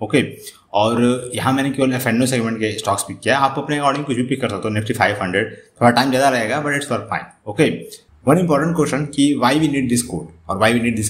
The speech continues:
kind of data। सबसे important point मुझे लगता है वो bag testing, और आपको bag test करना, आपके पास data होना चाहिए। तो आपको पता है कि ऑप्शन data जो है वो केवल हमें current डे, डे का मिलता है। ओके,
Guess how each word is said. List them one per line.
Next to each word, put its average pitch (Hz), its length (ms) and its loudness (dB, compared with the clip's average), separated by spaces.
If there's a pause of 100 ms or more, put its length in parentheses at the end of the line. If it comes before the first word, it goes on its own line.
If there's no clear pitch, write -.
kind 101 160 -2
of - 100 -6
data। 82 220 -6 (480)
सबसे 156 200 0
important 131 400 2
point 123 200 2
मुझे 120 180 2
लगता 113 220 0
है 101 60 2
वो 104 60 -2
bag 101 240 2
testing, - 280 -12 (280)
और 92 80 -2
आपको 123 160 0
bag 127 280 2
test 143 180 -2
करना, 101 200 -4
आपके 104 340 -6
पास 123 100 2
data 110 180 2
होना 87 160 -2
चाहिए। 71 280 -8 (400)
तो 113 60 0
आपको 117 220 2
पता 123 180 2
है 139 60 4
कि 135 60 -2 (120)
ऑप्शन 131 240 -2
data 120 220 2
जो 110 140 -2
है 104 80 0
वो 110 140 0
केवल 113 160 -2
हमें 120 200 2
current 117 440 0
डे, 104 120 0
डे 110 160 2
का 104 140 2
मिलता 80 300 -4
है। 76 80 -12
ओके, 107 260 2